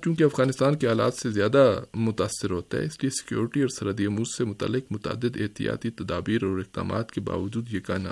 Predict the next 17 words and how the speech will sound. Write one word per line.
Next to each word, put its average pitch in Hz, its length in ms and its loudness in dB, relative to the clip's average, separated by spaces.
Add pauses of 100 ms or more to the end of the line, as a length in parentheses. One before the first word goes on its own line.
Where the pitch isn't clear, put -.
آسان - 400 -6
نہیں 117 360 -2
کہ - 60 0
افغانستان 104 600 -4
کی 98 200 -8
صورتحال 98 440 -2
جو 123 160 4
بھی 131 140 -4
ہوگی، 101 200 -2
اس - 160 -4
کے - 100 -6
اثرات - 420 -6
پاکستان - 520 -6
میں 107 80 -2
نہیں 107 220 0
آئیں 82 200 -10
گے۔ 104 80 -10